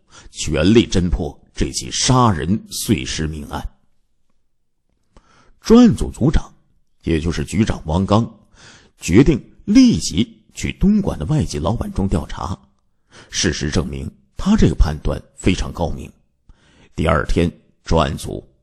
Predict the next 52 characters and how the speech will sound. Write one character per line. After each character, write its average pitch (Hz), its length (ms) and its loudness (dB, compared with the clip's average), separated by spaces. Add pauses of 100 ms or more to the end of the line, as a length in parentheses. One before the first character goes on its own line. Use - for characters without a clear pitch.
就 82 160 -2
有 107 320 6
所 73 220 -2
收 78 240 -2
获。 - 200 -8 (760)
东 185 180 6
莞 76 180 0
市 - 480 -6
塘 87 220 2
厦 78 220 0
镇 87 200 0 (360)
一 78 120 0
个 78 140 0
五 73 240 -2
金 165 180 2
厂 64 240 -2
的 95 100 -8
香 190 340 2
港 76 220 -6
老 80 180 -2
板 - 180 -2
失 67 200 -6
踪。 85 200 -6 (920)
这 76 200 -2
个 80 80 -6
叫 71 200 -2
做 - 520 -6 (120)
陈 165 420 2
家 160 300 2
恩 180 120 2
的 139 60 0
老 69 180 -2
板 65 200 -6
失 - 180 0
踪 175 180 0
之 165 140 2
前， 69 340 -6 (220)
还 - 140 -6
有 67 120 -6
一 57 60 -12
些 - 160 -8
奇 76 300 -6
怪 135 160 0
的 73 80 -4
事 67 180 -6
情 65 160 -10
发 64 220 -10
生。 62 200 -12 (840)
在 69 260 -4
香 90 240 -2
港 69 280 -10
的 65 200 -6